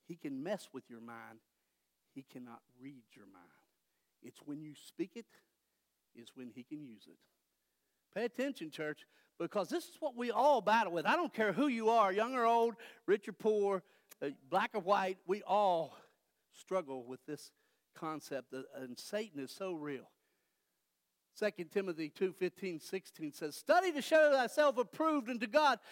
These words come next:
a workman that ne-, needeth not to be ashamed, rightly dividing the word of truth. But shun profane and vain babbling, for they will increase unto more and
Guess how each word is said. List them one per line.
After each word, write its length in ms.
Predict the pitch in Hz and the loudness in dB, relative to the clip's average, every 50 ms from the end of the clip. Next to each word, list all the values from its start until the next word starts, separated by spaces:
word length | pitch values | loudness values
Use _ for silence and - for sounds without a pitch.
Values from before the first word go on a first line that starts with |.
| - - - | -18 -8 -2
a 140 | - 240 226 | 0 0 4
workman 480 | 220 262 294 302 302 - 254 262 240 233 | 6 8 8 8 6 2 -2 -2 2 4
that 240 | 247 240 233 190 | 4 4 2 2
ne-, 280 | 226 240 285 294 302 285 | 0 4 4 4 4 4
needeth 440 | 233 240 285 320 330 302 294 220 196 | 0 0 2 2 4 4 2 2 2
not 320 | 247 294 330 349 330 - - | 2 4 4 4 2 2 0
to 80 | 294 | 0
be 200 | 226 262 240 247 | 0 0 0 0
ashamed, 480 | - - - - 294 320 320 330 302 247 - - - - - - | 0 0 2 2 2 4 4 2 0 -2 -4 -10 -20 -14 -2 4
rightly 400 | 185 247 311 320 302 302 311 294 | 4 6 6 6 2 2 0 0
dividing 540 | 247 269 233 269 277 285 294 285 285 269 262 | -2 0 2 4 4 4 4 2 0 2 2
the 100 | 247 247 | 2 6
word 220 | 269 269 277 277 | 6 6 6 4
of 120 | 277 202 | 0 -8
truth. 420 | - - - 330 320 262 214 - _ - - - - - _ | -6 -2 0 0 2 0 -2 -6 _ -20 -20 -20 -20 -4 _
But 200 | 190 240 240 - | 6 6 6 6
shun 400 | - - 311 330 349 349 320 233 - | 2 4 4 6 6 4 2 -2 0
profane 720 | - 269 269 240 233 - - 294 320 339 339 330 320 311 | 4 4 4 4 2 2 4 4 4 6 4 2 2 2
and 180 | 285 262 247 247 | 0 0 4 4
vain 300 | 285 294 302 302 294 277 | 4 4 4 0 0 2
babbling, 560 | 277 285 294 294 294 294 285 285 285 262 220 - - - - - _ _ | 4 4 4 4 4 4 4 4 4 2 -6 -10 -16 -20 -20 -20 _ _
for 240 | - 214 233 226 220 | 2 6 6 6 6
they 460 | 208 233 262 294 294 294 302 302 294 269 | 6 6 8 8 8 8 8 6 2 4
will 360 | 262 277 285 285 277 277 269 | 6 8 10 10 10 8 6
increase 840 | 240 226 247 247 240 226 - - - 294 330 320 294 269 208 - - 247 - | 4 2 2 2 0 -4 -6 -2 0 2 4 4 2 2 0 -4 -10 -8 -6
unto 560 | 247 254 233 - - 254 269 277 262 233 202 - _ _ _ _ _ _ _ _ - | -6 -6 -6 -2 0 0 2 2 2 0 -2 -4 _ _ _ _ _ _ _ _ -6
more 580 | 175 190 226 262 302 302 302 302 302 302 285 | -2 2 4 6 6 6 6 8 8 8 6
and 360 | 269 240 240 240 226 226 214 | 4 2 -2 -4 -4 -4 -6